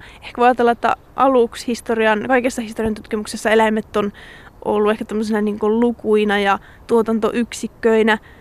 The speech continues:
vähän niin kuin ihmisen toiminnan takana. Ja sitten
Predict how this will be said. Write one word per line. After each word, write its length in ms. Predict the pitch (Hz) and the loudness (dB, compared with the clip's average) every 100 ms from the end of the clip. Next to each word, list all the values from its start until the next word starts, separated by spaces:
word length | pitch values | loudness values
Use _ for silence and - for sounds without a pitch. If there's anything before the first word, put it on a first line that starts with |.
| - | -10
vähän 120 | 233 | -6
niin 60 | 214 | -2
kuin 120 | 226 | 0
ihmisen 340 | 262 226 214 | 0 0 0
toiminnan 600 | 220 220 214 208 202 208 - - - | 0 0 0 -2 -2 -4 -8 -12 -4
takana. 460 | 254 294 226 254 - - | -2 2 2 2 -2 -6
Ja 80 | 226 | -4
sitten 520 | 269 - 240 220 | -4 -2 0 0